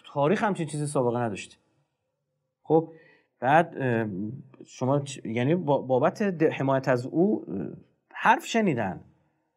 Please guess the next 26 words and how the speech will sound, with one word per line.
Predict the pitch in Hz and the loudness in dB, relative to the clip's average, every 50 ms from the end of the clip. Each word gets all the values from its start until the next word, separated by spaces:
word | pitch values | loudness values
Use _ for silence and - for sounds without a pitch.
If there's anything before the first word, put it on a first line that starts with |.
| _ _ _ _ _ _ _ _ _ _ _ _ _ _ | _ _ _ _ _ _ _ _ _ _ _ _ _ _
این | - 123 135 170 175 | -6 -2 0 0 0
ثبت | - - - 180 185 233 254 - | -2 -4 -2 2 2 2 2 0
شد | - 302 277 214 | -4 -6 -4 -2
تو | 196 | 0
ذهنشون. | 175 165 147 139 120 - 110 110 | 0 0 0 0 -2 -4 -6 -4
یعنی | 113 131 175 220 - - - - - - - - - | -2 0 0 0 0 -2 -6 -10 -12 -12 -14 -8 -2
اسمم | 160 202 226 226 247 233 240 | 0 0 2 2 2 0 0
چی | 233 - 233 | 0 0 0
بوده؟ | 220 214 226 - | 2 2 4 4
امید. | 160 151 139 135 127 - - - - - - - - _ _ _ _ _ _ _ _ _ _ _ _ _ _ _ _ | 4 4 4 2 2 0 -4 -8 -14 -20 -20 -20 -20 _ _ _ _ _ _ _ _ _ _ _ _ _ _ _ _
خب | _ - | _ -8
این | 98 - 131 127 | -6 -6 -4 -2
که | - 139 | 0 0
اصلاً | 117 - - 131 135 127 76 87 110 104 | 0 0 0 -2 -2 -2 -4 -6 -6 -4
ناامیدی | 104 113 120 120 120 123 123 135 151 220 | -2 0 2 2 2 2 2 2 2 2
بود، | 240 214 196 143 113 | 4 4 2 2 2
یعنی | 117 110 110 117 | 0 -4 -4 -4
همه | 120 131 - 131 135 180 | -6 -6 -4 -2 0 0
رو | 226 285 | 2 4
ناامید | 269 233 196 165 143 113 - | 4 4 4 4 0 -4 -6
کرد. | - 98 87 82 - - _ _ _ _ _ _ _ _ _ _ _ - | -8 -10 -10 -10 -12 -18 _ _ _ _ _ _ _ _ _ _ _ -6
این | - - - | -4 -2 0
که | - | 2
ما | 311 302 | 4 4
همش | 294 269 254 254 269 262 262 262 | 4 4 2 2 2 0 0 0
میگه | 254 240 262 262 | 0 2 2 2